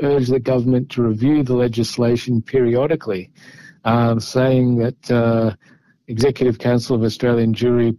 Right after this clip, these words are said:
placed on record our concern that the prohibitions will be limited only to the Hakenkreuz and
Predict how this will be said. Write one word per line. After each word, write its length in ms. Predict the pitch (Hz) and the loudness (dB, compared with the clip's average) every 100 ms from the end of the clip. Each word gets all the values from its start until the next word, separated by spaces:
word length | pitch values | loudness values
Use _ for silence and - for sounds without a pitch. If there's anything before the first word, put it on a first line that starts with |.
| - | 0
placed 300 | 156 147 127 | 0 0 -2
on 160 | 131 | 0
record 400 | 131 139 - 127 - | 2 0 0 -2 0
our 140 | 117 | -4
concern 720 | - 113 - 160 175 120 104 - - - _ | -2 -6 -2 0 2 0 -4 -12 -20 -20 _
that 220 | 123 135 | -4 -4
the 140 | 131 123 127 - | 0 0 -2 -4
prohibitions 920 | 151 135 120 110 175 - 135 101 95 - - - - | -2 0 0 0 -2 0 -2 -2 -8 -16 -20 -14 -2
will 140 | 123 131 | 0 2
be 40 | |
limited 480 | 127 147 143 131 123 131 | 2 2 0 0 -2 0
only 400 | 131 123 120 117 | 0 2 0 -2
to 140 | 123 | -2
the 80 | 113 110 | -4 0
Hakenkreuz 880 | 123 120 127 120 117 123 120 113 - - | -2 -2 -2 0 2 2 0 -2 -10 -4
and 320 | 113 110 117 | -2 0 -4